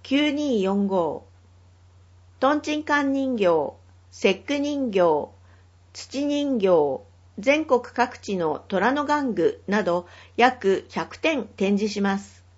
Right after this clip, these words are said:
期間、三月三十一日木曜日から六月五日日曜日、月曜日は休館。時間、午前九時から午後五時。入館は午後四時三十分まで。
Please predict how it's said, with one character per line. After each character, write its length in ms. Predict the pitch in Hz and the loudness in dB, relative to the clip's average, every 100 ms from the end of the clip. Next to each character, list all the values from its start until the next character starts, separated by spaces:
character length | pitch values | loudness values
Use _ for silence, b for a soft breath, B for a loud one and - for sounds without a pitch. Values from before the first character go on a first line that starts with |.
| - - b b b _ - | -20 -20 b b b _ -20
期 160 | - | -10
間、 400 | - 269 208 165 - b b | 4 4 4 -2 -14 b b
三 280 | - 277 311 | 2 2 4
月 180 | 277 269 | 2 0
三 320 | - 269 277 | -2 0 0
十 240 | 269 254 | -2 -2
一 240 | 233 233 226 | -2 -2 -2
日 500 | 226 233 226 202 - | -2 -2 0 -2 -2
木 280 | 185 180 247 | -4 -4 -2
曜 240 | 285 311 | 0 0
日 140 | 311 262 | -2 -4
か 160 | 226 | -2
ら 300 | 190 170 - - - | 0 2 0 -8 -6
六 260 | 185 185 220 | -4 2 4
月 240 | 233 233 | 4 2
五 320 | 214 208 - | -4 -4 -8
日 240 | 175 156 - | -2 -2 -2
日 300 | 165 160 - | -10 -10 -4
曜 240 | 269 285 226 | 0 0 0
日、 260 | 196 - - - - - | -2 -6 -12 -20 -20 -4
月 260 | 190 175 277 | -2 0 0
曜 220 | 320 311 | 0 0
日 120 | 233 | 0
は 120 | 165 | -2
休 260 | 151 180 185 | -2 -4 -4
館。 380 | 185 180 175 175 - - - - - - - | -2 -4 -4 -12 -20 -20 -20 -20 -20 -20 -6
時 180 | 202 202 | -2 0
間、 420 | 208 220 214 - - | 2 0 -2 -6 -2
午 220 | 202 262 | 6 6
前 260 | 254 226 220 | 6 2 2
九 160 | 220 277 | -2 -4
時 120 | 294 | -2
か 160 | 277 | 2
ら 320 | 226 202 - - | 4 4 2 -2
午 200 | 190 220 | 6 6
後 260 | 185 156 - - | 8 2 0 0
五 120 | 185 | 0
時。 280 | 170 160 - b b b b | 0 -8 -10 b b b b
入 240 | 240 277 285 | 0 0 4
館 240 | 285 285 | 4 4
は 340 | 269 262 208 - 214 | 2 2 0 -4 4
午 200 | 233 208 | 6 8
後 280 | 175 - - | 6 4 4
四 120 | 220 | 4
時 120 | 196 | 4
三 240 | 180 185 240 | -2 -2 0
十 120 | 320 | -4
分 360 | - 277 254 | -4 -2 0
ま 100 | 208 | 0
で。 300 | 196 185 - | 0 0 -2